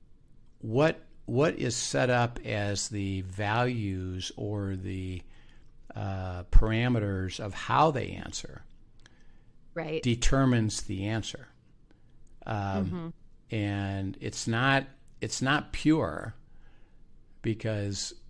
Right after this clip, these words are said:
Speaker 1: um, it's not, you know, kind of, uh, uh, independent. It has a, it has a, what's called a bent or a value proposition.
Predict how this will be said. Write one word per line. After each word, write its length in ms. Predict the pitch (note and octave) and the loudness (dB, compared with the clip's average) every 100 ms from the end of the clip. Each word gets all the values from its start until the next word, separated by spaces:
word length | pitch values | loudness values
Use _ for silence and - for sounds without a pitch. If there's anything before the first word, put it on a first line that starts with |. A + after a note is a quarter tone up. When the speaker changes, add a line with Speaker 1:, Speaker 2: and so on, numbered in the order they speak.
| - | -10
Speaker 1:
um, 520 | G#2+ G2 F#2+ F#2 F#2+ - | -6 -4 -2 -4 -6 -6
it's 280 | A2 - A#2+ | -6 -4 -2
not, 320 | A2+ A#2 G#2+ - - - | 0 0 -2 -14 -20 -12
you 120 | G#2 | -8
know, 240 | F#2+ F#2 F#2 | -6 -8 -6
kind 240 | A2+ G#2+ | -4 -2
of, 220 | G2 F#2 - | -4 -6 -10
uh, 320 | G2 F#2 F2+ E2+ - - - - - - | -10 -8 -10 -12 -18 -20 -20 -20 -18 -10
uh, 140 | G2+ - | -8 -4
independent. 1000 | A#2+ G#2+ - - D3 F3+ A#2+ F#2+ F2+ - - - - - - - - | 0 0 8 8 8 0 -2 -4 -6 -10 -16 -20 -20 -20 -20 -20 -6
It 140 | G#2+ | -2
has 320 | G#2 A#2+ A#2 A#2+ | 2 2 2 0
a, 200 | G#2 G2+ | 0 -2
it 220 | G#2+ G2+ | -2 -2
has 300 | A#2 A2+ G#2 | 0 0 -2
a, 200 | G2+ F#2+ | -2 -2
what's 240 | G2+ G#2+ - | -4 -6 -4
called 300 | A#2 G#2+ G2+ | -2 -2 -2
a 120 | F#2+ | -6
bent 540 | F#2 A2+ A2+ G#2+ - G#2 | -2 0 2 2 -2 -6
or 340 | A2+ G2 G2 | -4 -4 -4
a 360 | G#2+ G2 F#2 F2+ - - - - - | -6 -6 -6 -8 -12 -18 -18 -18 -10
value 420 | G#2+ A2 B2 B2+ | 0 4 4 2
proposition. 920 | - G2+ G2+ D#3 D#3+ D#3 F#3 G2 F#2+ | 2 0 2 0 0 -2 -2 -2 -4